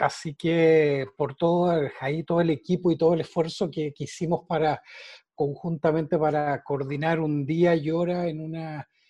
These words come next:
en una agenda que previo al, al plebiscito justamente del veinticinco está un poco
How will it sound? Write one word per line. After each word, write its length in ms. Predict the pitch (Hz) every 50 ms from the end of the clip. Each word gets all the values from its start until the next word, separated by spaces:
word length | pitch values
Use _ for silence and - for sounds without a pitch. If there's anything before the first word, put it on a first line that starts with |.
| _ _ -
en 140 | 135 131
una 160 | 147 151 156 147
agenda 440 | - - - 175 160 170 165 175
que 140 | 147 - 165
previo 420 | 139 - 160 170 170 175 175 180 175
al, 260 | 165 160 156 156 156
al 180 | - 143 143 -
plebiscito 600 | - 147 151 151 151 135 - - 180 156 - 156
justamente 580 | - - 156 - - 165 156 160 160 147 -
del 180 | 170 160 151 147
veinticinco 800 | 143 151 147 143 139 - 143 143 - - 170 156 165 160 - 170
está 200 | - _ - 160
un 140 | 160 143
poco 600 | - - 156 143 - - 170 160 156 147 135 -